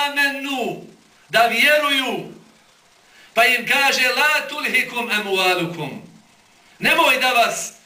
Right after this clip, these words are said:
vaši imeci upropaste. Ono i mi kažemo riječ helač. Pošto je k Turcima teško onaj kef izgovarati,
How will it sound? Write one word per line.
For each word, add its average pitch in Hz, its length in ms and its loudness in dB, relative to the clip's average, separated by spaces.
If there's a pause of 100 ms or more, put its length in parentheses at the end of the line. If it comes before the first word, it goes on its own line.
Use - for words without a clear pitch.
(100)
vaši 226 460 0
imeci 220 640 0
upropaste. 190 880 -2 (960)
Ono 240 360 4
i 233 120 4
mi 269 260 0
kažemo 233 540 2
riječ 226 400 2
helač. 196 500 0 (1900)
Pošto 233 380 2
je - 480 0 (1300)
k 330 80 2 (500)
Turcima 254 600 0
teško 262 420 2
onaj 214 280 0
kef 226 260 0
izgovarati, 233 960 0